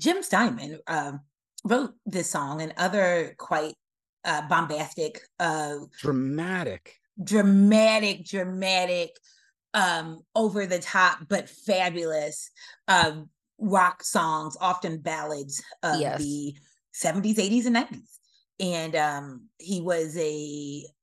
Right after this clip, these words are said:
Speaker 1: uh, most, I guess, famously or first known for writing, co-writing Bat Outta Hell
Speaker 3: Yeah.
Speaker 1: with Meatloaf.
Speaker 3: Mm-hmm.
Speaker 1: And, um, but yeah, but his songs range the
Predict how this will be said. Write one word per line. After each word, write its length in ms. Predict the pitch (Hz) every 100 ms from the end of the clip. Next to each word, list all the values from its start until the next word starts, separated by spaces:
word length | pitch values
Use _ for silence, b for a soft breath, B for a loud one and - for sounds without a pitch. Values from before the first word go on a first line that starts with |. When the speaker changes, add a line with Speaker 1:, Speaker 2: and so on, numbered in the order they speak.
| _ -
Speaker 1:
uh, 220 | 190 175
most, 440 | 208 202 202 - -
I 100 | 190
guess, 240 | 175 170 -
famously 480 | 190 190 196 202 165
or 60 |
first 400 | - 190 175 -
known 260 | 180 170 160
for 420 | - 160 151 - _ _ _ _ _ _ -
writing, 600 | 185 185 180 180 175 165 B B -
co-writing 560 | 262 208 202 196 185
Bat 180 | 208 185
Outta 220 | 180 170
Hell 500 | 175 180 151 165 180 _ -
Speaker 3:
Yeah. 160 | -
Speaker 1:
with 160 | 165 - - 190
Meatloaf. 580 | 185 185 156 151 160 160 _ -
Speaker 3:
Mm-hmm. 300 | 165 143 139 147 -
Speaker 1:
And, 460 | 202 185 165 160 170 -
um, 640 | 170 151 143 143 147 147 _ _ _ _ _ _ _ _ _ _ _ _ _ -
but 200 | 226 196
yeah, 240 | 196 175 165
but 220 | 180 175
his 260 | - 220 -
songs 560 | 170 165 160 147 143 151
range 1040 | 160 160 170 165 160 156 147 147 143 175
the 480 | 165 160 143 143